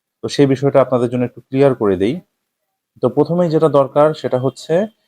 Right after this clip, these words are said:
আহ, একটা মোটামুটি একটা স্ট্যান্ডার্ড লেভেলের একটা বই নেয়া, যেটা আপনাকে মোটামুটি ভালো একটা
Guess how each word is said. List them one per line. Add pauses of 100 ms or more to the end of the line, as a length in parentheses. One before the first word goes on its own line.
(380)
আহ,
একটা (520)
মোটামুটি
একটা
স্ট্যান্ডার্ড
লেভেলের
একটা
বই
নেয়া, (580)
যেটা
আপনাকে
মোটামুটি
ভালো
একটা